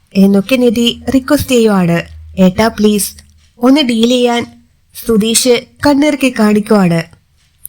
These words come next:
"ഏട്ടാ ഹെൽപ്പ് ചെയ്യാൻ പറ്റില്ലേ?" എന്ന് നിധി ഒരിക്കൽ കൂടി ചോദിച്ചപ്പോ, ആ ചെയ്യാമെന്ന് സുഭാഷ് ഉറപ്പ് കൊടുക്കുവാണ്. "അതാണ് എന്റെ ഏട്ടൻ, ഏട്ടൻ ഓക്കെ പറഞ്ഞില്ലേ, ഇനി ഒരു ടെൻഷനും വേണ്ട.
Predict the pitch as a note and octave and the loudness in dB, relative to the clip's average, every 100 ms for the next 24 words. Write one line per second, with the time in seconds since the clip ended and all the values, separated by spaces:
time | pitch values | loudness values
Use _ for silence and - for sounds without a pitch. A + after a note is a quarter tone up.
0 | - G3+ F#3+ G#3 G3+ A#3 G3+ B3+ C4 B3+ | -4 0 2 0 -2 0 0 0 0 0
1 | A#3+ A3 B3 G#3 E3+ - _ _ _ - | -2 -2 0 0 -2 -6 _ _ _ 0
2 | C4 D4+ C#4 A#3 B3+ B3 - A3+ A#3+ C#4 | 2 2 0 0 -2 -2 -2 -2 0 -2
3 | C4+ C#4 C4 - B3+ B3 B3 A#3+ F3+ C#3+ | 0 0 0 0 0 0 -2 0 -2 -2
4 | - - - - - G3 G3+ A#3 G#3 G#3+ | -8 -18 -20 -12 -2 -2 0 0 2 0
5 | A#3 A#3+ A#3+ A#3 A#3 - D4 C4 C#4 - | 0 0 0 -2 -6 -8 -2 0 0 0
6 | B3+ A#3+ C#4 B3 A3 A#3 G#3+ F3+ E3 - | -2 0 0 0 2 0 2 0 -2 -6
7 | _ _ _ _ _ B3+ B3 A#3+ B3 A3 | _ _ _ _ _ -2 0 0 0 -2
8 | A3 A3 F#3 F3+ E3+ - - B3+ C#4 D#4 | 0 0 0 -2 -2 -10 -2 0 2 0
9 | D4 C4 D4 C#4 B3 A3 A3+ G3 E3 - | 0 0 0 0 0 0 0 0 -2 -8
10 | _ - C#4 D4+ C#4 A#3+ A3+ F#3+ F#3 B3 | _ -2 2 2 0 0 0 2 0 0
11 | A#3 G3 F3 | 0 0 0